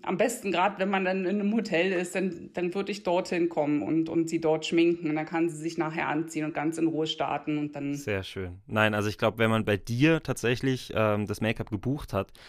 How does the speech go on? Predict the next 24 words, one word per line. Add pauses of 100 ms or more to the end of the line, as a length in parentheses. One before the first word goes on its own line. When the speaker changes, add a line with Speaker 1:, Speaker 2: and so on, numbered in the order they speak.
(360)
Speaker 2:
dann
fühlt
man
sich
auch
wohl,
ne?
Du
sagst
ja
selber,
du
bist
auch
sehr
flexibel.
Das
heißt,
wenn
mal
wirklich
jemand
sagt,
„Hey,